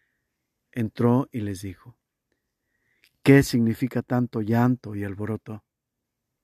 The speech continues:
La niña no está muerta, está dormida". Y se reían de él. Entonces Jesús echó fuera a la gente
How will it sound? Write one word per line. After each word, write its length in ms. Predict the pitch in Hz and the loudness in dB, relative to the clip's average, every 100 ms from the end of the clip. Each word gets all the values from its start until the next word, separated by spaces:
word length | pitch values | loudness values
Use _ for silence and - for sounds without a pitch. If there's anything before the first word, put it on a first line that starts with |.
| _ _ _ _ _ _ | _ _ _ _ _ _
La 140 | 127 | 2
niña 280 | 131 147 160 | 4 6 4
no 100 | 147 | 4
está 220 | 139 - | 0 -2
muerta, 500 | 123 131 156 - 101 - _ _ _ _ _ _ _ _ | 0 0 -2 -8 -18 -18 _ _ _ _ _ _ _ _
está 320 | 120 - 147 | -10 0 2
dormida". 580 | 147 127 127 110 101 101 _ _ _ _ _ _ _ _ _ _ _ _ _ _ | 4 4 4 2 -4 -12 _ _ _ _ _ _ _ _ _ _ _ _ _ _
Y 100 | 117 | -6
se 160 | - 107 | 0 2
reían 480 | 107 107 113 107 | 4 4 2 2
de 200 | 98 95 | -2 -8
él. 140 | 92 - _ _ _ _ _ _ _ _ _ _ _ _ | -14 -20 _ _ _ _ _ _ _ _ _ _ _ _
Entonces 640 | - 123 - 135 131 135 113 | -2 0 4 4 4 2 -2
Jesús 460 | 120 - 143 135 | -4 -2 -2 -2
echó 240 | 120 - 123 | -4 -6 -6
fuera 260 | 127 117 | -2 -2
a 60 | 113 | -2
la 100 | 104 | -4
gente 520 | - 120 120 - 123 | -4 -2 -2 -6 -16